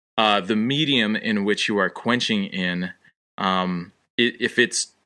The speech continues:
Speaker 2: too hot, or it's not, I guess, inside its opera-, uh, ideal temperature range. A lot of them usually wanna be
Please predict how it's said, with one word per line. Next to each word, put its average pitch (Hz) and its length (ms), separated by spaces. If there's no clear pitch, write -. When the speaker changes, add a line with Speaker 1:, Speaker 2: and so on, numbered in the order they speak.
Speaker 2:
too 160 440
hot, 123 480
or 131 160
it's - 140
not, 135 280
I 120 60
guess, 113 260
inside 117 440
its 107 200
opera-, 104 560
uh, 113 200
ideal 107 540
temperature 123 480
range. 131 360
A - 60
lot 98 200
of 104 80
them 104 180
usually 101 440
wanna 101 220
be 101 460